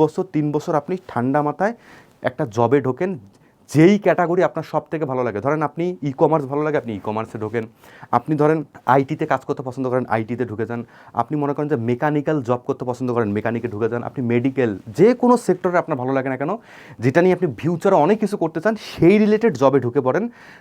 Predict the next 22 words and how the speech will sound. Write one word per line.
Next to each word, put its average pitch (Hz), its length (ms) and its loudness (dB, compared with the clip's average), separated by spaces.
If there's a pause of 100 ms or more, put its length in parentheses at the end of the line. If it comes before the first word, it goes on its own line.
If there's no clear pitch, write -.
দেখেন 135 180 2 (120)
ওই 190 80 8 (100)
রিলেটেড 220 300 4 (180)
কোর্সগুলো, 170 400 6 (120)
ওই 170 160 6
রিলেটেড 180 360 2
ট্রেনিংগুলো, 160 400 0 (120)
ওই 156 180 6
রিলেটেড 175 340 2
পড়াশোনাগুলো 143 500 0
করে 175 100 -2 (100)
আপনি - 120 -6 (100)
জবে 117 200 2
ঢুকে 117 180 -2
যান। 113 160 -6
এইটা 120 180 -4
হচ্ছে 143 220 -6
নাম্বার 110 260 -2 (100)
ওয়ান 139 240 2 (420)
পজিশন, 143 340 -2 (120)
নাম্বার 117 340 0
ওয়ান 131 160 2